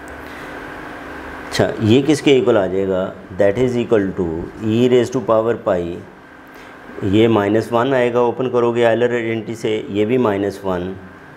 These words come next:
तो ये टू, ये हमारे पास जो है वो माइनस वन, माइनस वन, माइनस टू हो गया,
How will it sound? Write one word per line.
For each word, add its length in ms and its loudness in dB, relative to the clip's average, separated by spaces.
तो 60 2
ये 260 4
टू, 420 2
ये 180 6
हमारे 300 2
पास 220 0
जो 140 4
है 140 2
वो 120 0
माइनस 400 0
वन, 140 0
माइनस 400 0
वन, 120 0
माइनस 420 -2
टू 80 -2
हो 200 4
गया, 260 0